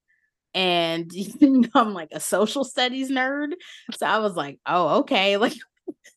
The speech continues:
like, we're, like, <laughs> I, I can learn about these, like, different countries and, like, all this stuff. So I can't remember the first one. I know I had, like, I think she was, like,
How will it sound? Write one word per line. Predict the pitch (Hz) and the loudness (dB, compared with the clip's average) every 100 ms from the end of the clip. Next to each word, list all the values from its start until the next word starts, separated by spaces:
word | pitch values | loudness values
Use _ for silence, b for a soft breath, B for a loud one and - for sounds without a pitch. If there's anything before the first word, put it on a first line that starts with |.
| _ _ | _ _
like, | 247 233 | -6 -2
we're, | 240 254 | -2 0
like, | 226 208 | -2 -4
<laughs> | 185 | -6
I, | 240 269 - | -8 -8 -6
I | 440 381 330 | -6 -6 -10
can | 262 | -8
learn | 208 226 247 | -6 -6 -6
about | 233 226 | -8 -6
these, | 220 240 - | -6 -6 -2
like, | 370 269 | -2 -2
different | 214 214 240 214 - | -4 -4 -4 -6 -4
countries | 214 233 247 247 240 | -4 -4 -6 -4 -4
and, | 214 | -6
like, | 202 202 | -6 -4
all | 180 196 | -2 -2
this | 196 208 | -2 -8
stuff. | - 165 156 - B B B B | -4 -4 -4 -8 B B B B
So | - - 208 202 190 185 - | -4 2 4 6 6 4 0
I | |
can't | 220 370 | -2 0
remember | 403 403 | 0 0
the | 254 220 | -2 -2
first | - 214 226 | 0 0 -2
one. | 214 185 | -6 -6
I | 196 | -4
know | 233 | -2
I | 294 | -2
had, | 302 254 208 | -2 -4 -4
like, | 180 165 160 - _ _ _ _ _ | -6 -6 -8 -16 _ _ _ _ _
I | _ | _
think | 415 | -8
she | - | -4
was, | 359 | -2
like, | 233 | -2